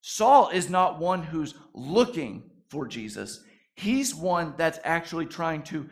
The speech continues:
stomp out anyone who follows Jesus.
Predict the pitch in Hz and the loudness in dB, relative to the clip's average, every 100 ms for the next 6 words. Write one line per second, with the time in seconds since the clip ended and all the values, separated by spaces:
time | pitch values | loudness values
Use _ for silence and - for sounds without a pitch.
0 | - - - - 202 190 - 170 170 - | -16 -12 -4 4 4 4 0 4 4 2
1 | 165 165 156 160 - - - 160 160 196 | -4 -4 -4 -6 -8 -18 -6 -6 0 4
2 | 214 180 117 - - 101 - - - | 6 4 -2 -6 -12 -12 -12 -14 -16